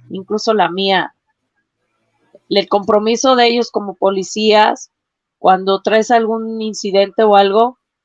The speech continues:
ok, te ponen la multa, porque hasta también pusieron, no sé qué otra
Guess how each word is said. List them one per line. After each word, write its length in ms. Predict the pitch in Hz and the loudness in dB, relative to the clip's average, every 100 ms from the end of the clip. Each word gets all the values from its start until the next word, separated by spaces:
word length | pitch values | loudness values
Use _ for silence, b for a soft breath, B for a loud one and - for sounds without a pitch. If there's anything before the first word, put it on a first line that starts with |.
| _ _ - | _ _ -4
ok, 240 | 202 - 262 294 | -2 0 0 0
te 100 | - | -4
ponen 400 | - 208 226 233 | -2 -2 0 0
la 120 | 214 | 0
multa, 680 | 220 254 240 - 226 247 262 _ _ _ _ _ _ _ _ _ _ _ | 0 -2 -4 0 2 2 -2 _ _ _ _ _ _ _ _ _ _ _
porque 260 | 170 165 175 | -2 0 -2
hasta 460 | - 175 170 165 - | 0 2 4 2 0
también 380 | 175 185 196 | -2 -2 -4
pusieron, 420 | 190 220 226 214 220 | -2 0 0 0 -2
no 120 | 226 | -2
sé 160 | 240 269 | -2 0
qué 100 | 254 | -2
otra 240 | - 247 | -2 -4